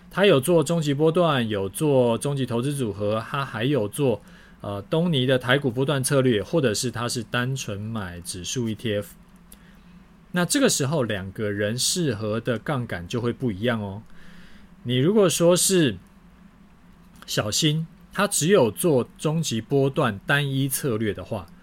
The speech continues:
我会建议你杠杆最好不要开超过三倍，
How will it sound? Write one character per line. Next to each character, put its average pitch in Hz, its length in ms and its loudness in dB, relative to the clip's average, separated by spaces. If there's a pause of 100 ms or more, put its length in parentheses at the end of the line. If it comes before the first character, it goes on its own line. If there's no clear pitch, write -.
(340)
我 127 180 4
会 214 180 4
建 214 320 2
议 190 200 2
你 104 360 -2
杠 151 280 0
杆 92 260 -6
最 143 260 0
好 98 280 -10 (100)
不 107 160 -4
要 135 240 0
开 120 240 -4
超 120 240 -4
过 117 180 -2
三 110 280 -6
倍， 113 220 2